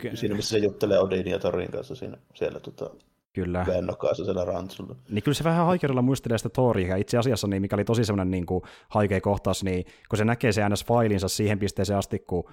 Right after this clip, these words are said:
Speaker 1: ää, Thanos tappaa sen, niin viimeinen asia, mikä siinä failissa on, se muistama, kun Thori halaa sitä. Sitten se niin kuin faili loppuu sen jälkeen. Niin se on jotenkin tosi semmoinen, tosi
Speaker 2: Taas
Speaker 1: semmoinen
Speaker 2: se
Speaker 1: haikea kohtaus.
Speaker 2: Siinä vähän inhimillistetään,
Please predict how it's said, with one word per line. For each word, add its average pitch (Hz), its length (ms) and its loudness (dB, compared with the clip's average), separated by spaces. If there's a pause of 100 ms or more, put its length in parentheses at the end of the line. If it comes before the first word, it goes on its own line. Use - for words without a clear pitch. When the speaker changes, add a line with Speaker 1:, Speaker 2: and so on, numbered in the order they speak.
(320)
Speaker 1:
ää, 87 600 -2
Thanos 107 600 0
tappaa 90 420 -2
sen, 127 320 -2
niin 107 180 0
viimeinen 127 320 2
asia, 113 200 0
mikä 110 140 -2
siinä 104 120 0
failissa 107 400 2
on, 95 80 2
se 104 100 0
muistama, 104 560 0 (140)
kun 101 140 -2
Thori 101 300 2
halaa 90 300 0
sitä. - 280 -10 (120)
Sitten - 200 -4
se 104 60 0
niin 95 100 2
kuin 90 120 -6
faili 92 220 0
loppuu 90 320 -6
sen 82 140 -6
jälkeen. 82 460 -10
Niin 87 220 -12
se - 60 -20
on - 40 -20 (100)
jotenkin 92 180 -4
tosi 92 200 0
semmoinen, 90 320 -4 (920)
tosi 131 160 2
Speaker 2:
Taas 110 40 2
Speaker 1:
semmoinen 110 180 4
Speaker 2:
se 107 40 2
Speaker 1:
haikea 104 280 2
kohtaus. 101 500 -6 (480)
Speaker 2:
Siinä 123 180 -2
vähän 117 160 2
inhimillistetään, 104 880 -2